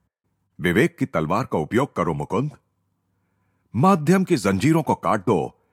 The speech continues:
और उस सब के पीछे विद्यमान परम कारण को पहचानो। उनके भेदक शब्द मुझे अपनी किसी गहरी मज्जा में उतरते प्रतीत हुए। प्राचीन काल से चली आ रही वह भ्रांति तहस नहस हो गई,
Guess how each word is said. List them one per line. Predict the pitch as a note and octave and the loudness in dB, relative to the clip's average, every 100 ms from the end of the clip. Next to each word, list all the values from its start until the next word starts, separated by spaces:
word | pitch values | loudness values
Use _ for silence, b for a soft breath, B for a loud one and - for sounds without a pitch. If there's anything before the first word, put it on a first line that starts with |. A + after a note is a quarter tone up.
| _ _ - | _ _ 0
और | G#3 | 2
उस | C4 | 2
सब | - A3 E3 | -2 -6 -4
के | D3 | -4
पीछे | A#2+ C3+ D#3+ | -2 0 0
विद्यमान | G2 D#2+ E2 A2+ F3+ | 0 -2 -2 0 -2
परम | - - A3 A3+ | -4 -2 0 0
कारण | A3 G#2+ G2 F#2 | -2 -2 -2 -2
को | E2 | -6
पहचानो। | - B1+ D#2+ F#2 D2 - _ _ _ _ _ _ _ _ | -10 -6 -4 -4 -4 -8 _ _ _ _ _ _ _ _
उनके | G#2 F#2+ C#2 | -8 -6 -8
भेदक | - F2 - - | -8 -8 -8 -8
शब्द | D2 A#1+ - - _ _ - | -10 -12 -14 -20 _ _ -6
मुझे | F#3+ E3+ | -2 0
अपनी | E3 D3+ D3+ | 0 -2 -4
किसी | D#3 - | -2 -2
गहरी | B2 E2+ F3 C3+ D#3 D#3+ | -4 -2 -2 0 0 -2
मज्जा | F2+ D#2+ D2+ B2+ | -4 -6 -6 -4
में | F#2+ | -4
उतरते | C#2+ D2+ D2+ - | -6 -10 -12 -12
प्रतीत | C#2 - D#2+ - | -12 -10 -10 -10
हुए। | B1 G#1+ - _ _ _ _ _ _ _ _ _ _ - | -14 -14 -20 _ _ _ _ _ _ _ _ _ _ -6
प्राचीन | C#3 C3+ D#3 D3+ | -4 0 0 0
काल | B2 G#2+ A2 | -2 -4 -4
से | A2 | -6
चली | G2 E2+ F#2 | -6 -6 -4
आ | F2 | -4
रही | E2 F2+ D#2+ | -4 -6 -6
वह | C2 E2 | -6 -8
भ्रांति | - D#2 D#2 D2 A1+ - _ _ - | -8 -12 -10 -10 -12 -16 _ _ -8
तहस | A#2+ F#2+ - | -6 -6 -8
नहस | C#2+ D#2 C#2+ | -10 -8 -8
हो | |
गई, | C#2 D2+ G#1+ | -8 -8 -10